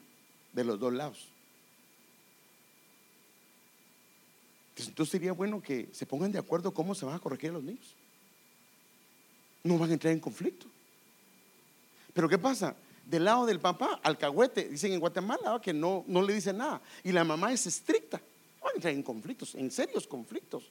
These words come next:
con respecto a esto. Ambos necesitan encontrar un acuerdo y unidad mutua. Y esto se encuentra en el diseño divino. Fíjese, pues, a veces tal vez yo con mi esposa no me puedo poner de acuerdo porque traemos trasfondos diferentes. Pero esto es lo hermoso.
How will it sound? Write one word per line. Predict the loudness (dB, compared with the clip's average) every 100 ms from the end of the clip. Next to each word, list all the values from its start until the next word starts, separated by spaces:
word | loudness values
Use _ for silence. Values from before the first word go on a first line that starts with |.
| -20 -14
con | -6
respecto | -6 -2 -4 -4 -8
a |
esto. | -6 -8 -10 -18 _ _ _ _ _ _ _ _ _ -20 -20 -20 -20 -20 -20 -20 _ _ _ _
Ambos | 6 8 6 2
necesitan | 0 0 0 2
encontrar | 0 2 2 4
un | 2
acuerdo | 0 4 4 6
y | 2
unidad | 0 -2 0 0
mutua. | 0 -2 -2 -2 -6 -6 -20 _ _ _
Y | -6 2
esto | 4 4 0
se | -2 -2
encuentra | -2 -2 -2 -2
en | -2
el | -4
diseño | -6 -4 -4
divino. | -4 -4 -4 -4
Fíjese, | -6 -6 -4
pues, | -6 -10 -4
a | -2
veces | 0 0 0 -2
tal | -2 -2
vez | 0 0
yo | 0 -4
con | -2
mi | -2
esposa | -4 -6 -6
no | -4 -4
me | -4
puedo | -2 -4
poner | -2 -4 -4
de | -4
acuerdo | -6 -2 -2 -2 -10 -4
porque | -2 -2
traemos | 2 2 2 0
trasfondos | -2 -4 -4 -4 -2
diferentes. | -2 -2 -2 -4 -8 -12 -20 -8
Pero | -2 0
esto | 0
es | 0
lo | 0
hermoso. | 0 -2 -4